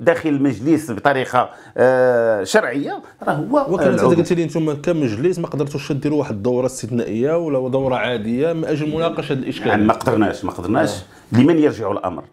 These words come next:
Speaker 1: لمن؟ حنا كاعضاء، كاعضاء ديال المجلس تعطينا الحق اننا نجتمعوا في الدورات ونناقشوا المواضيع. تعطينا الحق ثلاثه د المرات،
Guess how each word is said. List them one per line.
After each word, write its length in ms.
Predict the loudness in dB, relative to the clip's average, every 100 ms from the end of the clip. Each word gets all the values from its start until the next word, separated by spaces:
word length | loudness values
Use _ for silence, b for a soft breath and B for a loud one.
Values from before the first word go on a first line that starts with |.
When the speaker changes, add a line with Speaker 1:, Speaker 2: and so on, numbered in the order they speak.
| -2
Speaker 1:
لمن؟ 320 | 0 2 -2 -8 b b -2
حنا 220 | 2 4
كاعضاء، 580 | 4 0 2 2 0 -10 _ _ _ _ 0
كاعضاء 440 | 0 2 0 0
ديال 220 | -2 -4 -4
المجلس 500 | -4 -4 -4 -6 -12 B 2
تعطينا 340 | 2 2 0
الحق 320 | 0 -4 -8 -10 -2
اننا 300 | 0 2 2
نجتمعوا 500 | 0 4 4 4 -2
في 80 | -2
الدورات 500 | 0 2 2 -2 -2
ونناقشوا 400 | -2 -2 0 2
المواضيع. 460 | 4 2 0 -6 -8 B B B 0
تعطينا 360 | 0 2 -2
الحق 440 | -2 -6 -10 -10 -8
ثلاثه 440 | -4 2 4 4
د 100 | 4
المرات، 460 | 0 0 0 -2